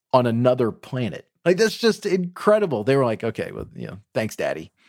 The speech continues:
Can I have a Lunchable?" Um, like, that was, uh, th-, they didn't seem to be quite as fascinated as,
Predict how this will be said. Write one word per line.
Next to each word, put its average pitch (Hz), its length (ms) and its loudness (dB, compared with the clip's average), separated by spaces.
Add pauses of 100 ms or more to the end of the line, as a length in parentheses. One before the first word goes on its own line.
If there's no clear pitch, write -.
(200)
Can 101 120 -4
I 113 40 0
have 98 100 4
a 87 60 -6
Lunchable?" 113 600 -4 (400)
Um, 110 480 2 (480)
like, 117 160 0
that 123 160 2
was, - 300 -10 (220)
uh, 123 120 -2
th-, - 340 -10 (160)
they 123 300 2
didn't 120 200 2
seem 110 180 -8
to 80 40 -12
be 95 60 -10
quite 82 300 -6
as 69 100 -12
fascinated - 600 -12
as, - 260 -18